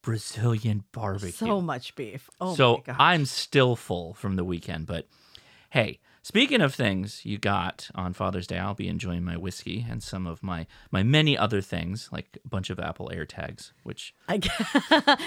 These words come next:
Speaker 2: I got you clothes, too. The
Speaker 1: You did.
Speaker 2: weirdest
Speaker 1: Yeah, yeah.
Speaker 2: reversible shirt.
Speaker 1: Weirdest
Speaker 2: I
Speaker 1: thing I've
Speaker 2: just,
Speaker 1: ever seen.
Speaker 2: I, <laughs> I didn't even know this was something you can do. It's a button-down shirt that is
Speaker 1: Collared shirt.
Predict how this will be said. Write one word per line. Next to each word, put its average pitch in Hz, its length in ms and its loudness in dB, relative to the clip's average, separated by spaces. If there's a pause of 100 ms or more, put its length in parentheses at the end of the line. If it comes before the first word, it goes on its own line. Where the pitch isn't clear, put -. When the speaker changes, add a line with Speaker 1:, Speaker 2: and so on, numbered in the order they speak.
(120)
Speaker 2:
I 220 80 2
got 285 180 2
you 262 60 2
clothes, 220 440 0
too. - 160 -4 (240)
The 240 100 2
Speaker 1:
You - 220 0
did. - 0 - (140)
Speaker 2:
weirdest 302 260 2
Speaker 1:
Yeah, 101 120 6
yeah. - 100 6
Speaker 2:
reversible 190 720 2
shirt. 185 460 0 (180)
Speaker 1:
Weirdest 123 280 8
Speaker 2:
I 240 40 4
Speaker 1:
thing 104 120 4
I've 92 60 4
Speaker 2:
just, 87 60 -4
Speaker 1:
ever 82 100 -6
seen. 76 280 -8
Speaker 2:
I, 208 240 6 (240)
<laughs> - 220 -16
I 214 100 4
didn't 208 260 6
even 233 300 6
know 190 220 2
this 202 240 -2
was 175 220 -2
something 190 260 2
you 180 100 0
can 165 140 2
do. 165 240 0
It's - 160 -6
a 175 60 -2
button-down 190 720 0
shirt 160 380 -2
that 151 100 0
is 143 100 -2
Speaker 1:
Collared 131 360 6
shirt. - 280 -2